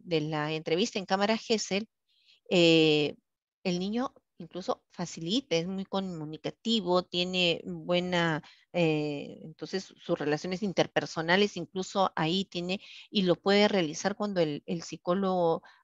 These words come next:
ha realizado un buen rapport, y ahí también depende de cómo va el desarrollo del, del desarrollo del, del entrevistado, del niño, ¿no? Este,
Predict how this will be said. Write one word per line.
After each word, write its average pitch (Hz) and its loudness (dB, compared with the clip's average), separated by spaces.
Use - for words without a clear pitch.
ha 170 2
realizado 175 0
un 165 -6
buen 165 -4
rapport, 185 0
y 196 0
ahí 147 0
también 170 -2
depende 190 -4
de 156 -6
cómo 175 -4
va 170 4
el 175 2
desarrollo 170 2
del, 156 2
del 147 -6
desarrollo 160 0
del, 160 0
del 165 0
entrevistado, 156 0
del 151 -2
niño, 160 -6
¿no? 170 -6
Este, 156 -2